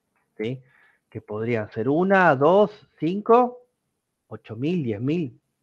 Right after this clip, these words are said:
A ver, no hay un... Eh, no hay mucha vuelta que darle. Eh, vieron que yo les comenté que tuve un quilombo. Bueno, yo tengo que levantar un listado en Excel de personas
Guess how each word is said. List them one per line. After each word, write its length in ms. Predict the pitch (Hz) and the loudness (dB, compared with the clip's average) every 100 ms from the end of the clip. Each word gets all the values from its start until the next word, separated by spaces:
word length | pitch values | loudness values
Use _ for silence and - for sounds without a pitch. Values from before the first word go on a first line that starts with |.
| _ | _
A 60 | - | -12
ver, 280 | 107 110 - _ | -10 -10 -14 _
no 160 | 113 117 | -8 -6
hay 160 | 117 | -6
un... 380 | 110 101 95 - _ _ _ _ _ _ _ _ _ _ _ | -8 -12 -18 -20 _ _ _ _ _ _ _ _ _ _ _
Eh, 380 | - 110 98 92 _ _ _ _ _ | -10 -8 -8 -14 _ _ _ _ _
no 100 | 127 | -6
hay 80 | 117 | -6
mucha 300 | 113 113 113 | -4 -8 -6
vuelta 260 | 107 104 104 | -6 -4 6
que 80 | |
darle. 380 | 151 143 107 98 _ | 8 8 6 -8 _
Eh, 500 | - 113 104 101 92 90 _ _ _ _ _ _ _ _ _ | -8 -6 -6 -12 -14 -20 _ _ _ _ _ _ _ _ _
vieron 200 | 127 165 | -6 -4
que 100 | 127 | -4
yo 140 | 117 135 | 0 0
les 100 | 123 | 2
comenté 380 | 117 117 131 123 | -2 -2 0 0
que 140 | 117 | -2
tuve 160 | 113 123 | -2 -2
un 120 | 113 | -2
quilombo. 580 | 117 135 147 131 120 113 | 0 0 0 0 0 0
Bueno, 280 | 120 101 101 - | -2 -6 -12 -16
yo 80 | 127 | -10
tengo 260 | 147 139 | -6 -6
que 100 | 127 | -4
levantar 540 | 120 120 120 120 123 117 | 0 0 0 -2 -2 -2
un 240 | 123 123 | -4 -6
listado 440 | 120 - 160 151 123 | -8 2 6 6 4
en 100 | 143 | -2
Excel 480 | 156 - 127 127 _ _ _ _ _ _ - | -4 -6 -6 -6 _ _ _ _ _ _ -16
de 100 | 104 | -10
personas 680 | 101 101 - 160 131 135 | -8 -6 0 0 0 -4